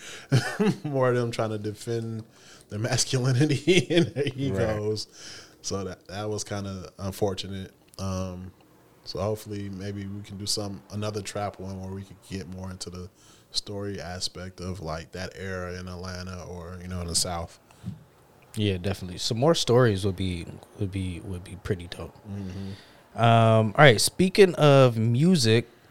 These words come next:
Speaker 2: uh, you wanted to talk about the rap album of the year nominee
Speaker 1: Uh, let's run
Speaker 2: for the
Speaker 1: put me on
Speaker 2: Grammy?
Speaker 1: the spot. Yeah, let me, uh, pull up the list so I don't.
Speaker 2: What is the, what is, what is, what is this?
Speaker 1: I know that, um,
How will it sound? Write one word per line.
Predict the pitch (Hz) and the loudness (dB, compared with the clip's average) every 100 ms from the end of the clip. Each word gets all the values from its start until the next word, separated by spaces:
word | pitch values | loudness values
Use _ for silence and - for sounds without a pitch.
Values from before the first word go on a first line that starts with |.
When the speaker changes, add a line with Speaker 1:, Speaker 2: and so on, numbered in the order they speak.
| _ - | _ 0
Speaker 2:
uh, | 120 117 110 | 4 6 6
you | 127 | 6
wanted | 156 151 | 6 4
to | 123 | 2
talk | - 143 | 2 2
about | 131 139 135 | 6 6 8
the | 123 117 110 104 98 87 87 95 | 8 8 8 6 2 0 -4 0
rap | 123 147 | 2 4
album | 131 131 131 | 4 4 4
of | 131 | 2
the | 131 | 2
year | 143 147 | 2 2
nominee | 143 147 147 151 147 - | 0 0 0 0 0 -4
Speaker 1:
Uh, | - - | -14 -16
let's | - - - | -14 -14 -14
run | 123 | -8
Speaker 2:
for | - | -4
the | 123 | 0
Speaker 1:
put | 135 | 2
me | |
on | 143 151 | 2 2
Speaker 2:
Grammy? | 127 | -2
Speaker 1:
the | |
spot. | - - 85 85 - _ - - - - - - | -6 -12 -12 -14 -16 _ -20 -18 -20 -8 -8 -6
Yeah, | 104 98 90 | -4 -2 -2
let | 95 117 | -2 -2
me, | 117 104 | 0 0
uh, | 98 90 | -2 -4
pull | 87 - 101 | -6 -4 -4
up | 87 | -4
the | 87 | -6
list | 90 - | -6 -4
so | - | -6
I | 87 | -6
don't. | 90 78 - _ _ _ _ _ _ _ _ _ _ _ _ _ _ _ _ - | -8 -10 -12 _ _ _ _ _ _ _ _ _ _ _ _ _ _ _ _ -4
Speaker 2:
What | 131 | 0
is | 143 143 | 0 0
the, | 139 123 117 110 - - _ _ - | 0 2 2 0 -6 -12 _ _ -18
what | - 82 | -12 -10
is, | 78 - - | -8 -10 -14
what | - | -14
is, | - - - | -12 -12 -12
what | - | -12
is | - - | -12 -12
this? | - - 101 | -14 -10 -4
Speaker 1:
I | 110 | 0
know | 117 113 107 101 95 | 2 2 2 0 -4
that, | 98 95 | -4 -4
um, | 90 87 82 80 67 | -4 -4 -6 -6 -10